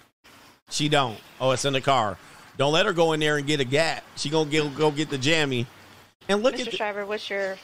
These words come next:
Speaker 2: phone number?
Speaker 1: All right, and look at the privileged life this woman's able to have it afforded to her. Look at the privileged life this woman's able to have afforded to her,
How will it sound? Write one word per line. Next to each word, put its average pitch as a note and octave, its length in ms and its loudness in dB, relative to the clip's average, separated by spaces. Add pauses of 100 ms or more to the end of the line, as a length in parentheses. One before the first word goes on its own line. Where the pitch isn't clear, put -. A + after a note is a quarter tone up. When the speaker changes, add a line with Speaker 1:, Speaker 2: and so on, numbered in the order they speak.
Speaker 2:
phone F3+ 140 -10
number? E3+ 260 -12 (380)
Speaker 1:
All D3 80 2
right, D3+ 160 2
and F#3 160 0
look C4 160 -2
at C#4+ 100 0
the B3 100 2
privileged E3 520 0
life B2 300 0
this A2 160 -8
woman's G#2 320 -4
able G2 240 -2
to F#2+ 80 -2
have G2+ 260 -2
it G2 160 -4
afforded G2 400 -6
to F2 100 -6
her. E2 200 -8 (500)
Look G#3 180 0
at C4 160 2
the F#3+ 80 -2
privileged D#3+ 600 -4
life B2+ 420 -2
this A2 220 -4
woman's C3+ 320 -2
able C3+ 200 0
to C3 60 2
have B2+ 220 0
afforded B2+ 420 -4
to C#3 100 0
her, C3+ 220 0